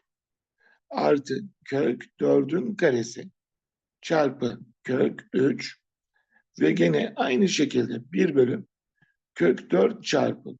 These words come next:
kök üç parantezine alıyorum. İçeriği de yine ikinci terimden başlayarak kök dört artı kök üç şeklinde yazıyorum. Bunu da yine eşleniğiyle çarpalım arkadaşlar. Bu durumda sevgili payımız kök dört eksi kök üç.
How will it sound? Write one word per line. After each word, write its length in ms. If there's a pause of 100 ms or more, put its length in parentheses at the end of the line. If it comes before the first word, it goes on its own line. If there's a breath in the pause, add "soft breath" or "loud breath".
kök 320 (220)
üç 260
parantezine 500
alıyorum. 400 (100)
İçeriği 420
de 60
yine 280
ikinci 320
terimden 460
başlayarak 580 (800)
kök 420
dört 300
artı 520
kök 260
üç 220
şeklinde 360
yazıyorum. 460 (1120 soft breath)
Bunu 180
da 40
yine 280
eşleniğiyle 540
çarpalım 460
arkadaşlar. 640 (1500)
Bu 200
durumda 520 (520 soft breath)
sevgili 520
payımız 440
kök 320
dört 220
eksi 340
kök 240
üç. 240